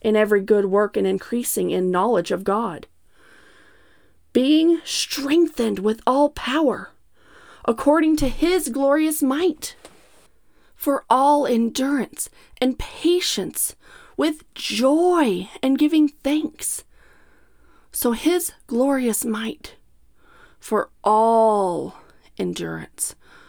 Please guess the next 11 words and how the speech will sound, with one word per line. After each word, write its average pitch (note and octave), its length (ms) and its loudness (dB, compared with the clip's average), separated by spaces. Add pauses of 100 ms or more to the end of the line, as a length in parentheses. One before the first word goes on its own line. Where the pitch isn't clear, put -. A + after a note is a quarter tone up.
(260)
all C#4 720 4
patience, - 1040 -6
joy, B3 840 2 (120)
and G3+ 240 -4 (120)
thanks - 600 -6 (800)
to C#4+ 600 4 (360)
the C4 160 -2 (180)
Father. A3+ 840 -4 (1900)
So A#3 400 -2 (220)
he's C#4+ 400 -2
saying A#3 640 0